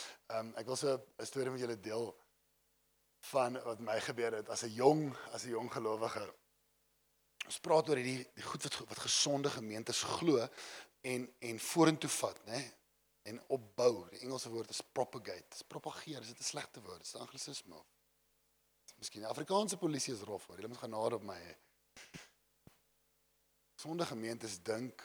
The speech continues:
gesond oor sekere goed en dis anders as wat die wêreld dink en hulle grawe diep daarin. So toe ek 'n student was, ek my lewe vir die Here gee, stap in die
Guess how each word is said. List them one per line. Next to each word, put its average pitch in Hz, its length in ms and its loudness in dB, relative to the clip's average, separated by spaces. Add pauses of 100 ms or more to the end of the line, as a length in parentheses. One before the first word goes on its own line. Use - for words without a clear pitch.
gesond 139 560 0
oor 117 60 -6
sekere 117 400 0
goed - 400 -8
en 98 80 -14
dis 98 160 -8 (100)
anders 160 320 -2
as 110 140 -8
wat 110 100 0
die 104 80 -4
wêreld 95 400 -4
dink 90 300 -14
en 95 80 -12
hulle 95 160 -6
grawe 117 380 0 (100)
diep 117 180 -10
daarin. 92 300 -8 (560)
So - 120 -6
toe 156 220 -4
ek 170 160 4
'n 190 480 4
student 123 340 0
was, 135 140 6
ek 117 60 -8
my 127 80 2
lewe 117 200 2
vir 135 120 0
die 117 100 4
Here 110 140 2
gee, 104 180 -2
stap 131 280 4
in 139 100 0
die - 100 -6